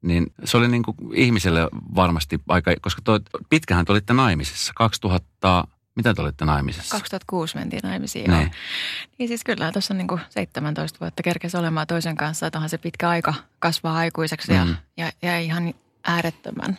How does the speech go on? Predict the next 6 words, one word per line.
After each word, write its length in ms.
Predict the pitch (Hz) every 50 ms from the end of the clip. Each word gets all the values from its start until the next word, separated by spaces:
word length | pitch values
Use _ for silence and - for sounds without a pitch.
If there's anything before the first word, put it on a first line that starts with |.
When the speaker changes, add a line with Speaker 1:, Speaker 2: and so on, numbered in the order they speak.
| - _ -
Speaker 2:
äärettömän 540 | 196 185 180 190 185 - - 208 202 196
niinku 160 | 185 185 185 185 - -
totta 260 | - 180 - - - 85
kai 320 | - - 62 58 - - - _ _ _ _ _ _ _ _ _ _ _ _ -
surullinen 720 | - - - 180 175 170 156 160 165 165 165 165 165 165
ja, 180 | 165 165 165 165